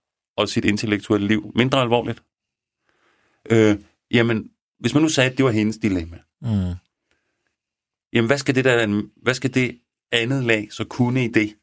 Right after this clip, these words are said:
Speaker 1: Skal det være det, der åbner det følelsesmæssige for hende, eller er det det, der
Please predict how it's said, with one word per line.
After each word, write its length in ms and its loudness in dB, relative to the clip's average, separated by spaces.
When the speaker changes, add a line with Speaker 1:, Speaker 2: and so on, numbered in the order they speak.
Speaker 1:
Skal 220 -2
det 100 0
være 180 0
det, 240 0
der 60 2
åbner 420 2
det 100 -2
følelsesmæssige 920 -2
for 160 0
hende, 320 -2
eller 220 2
er 160 -4
det 140 -4
det, 260 2
der 260 -2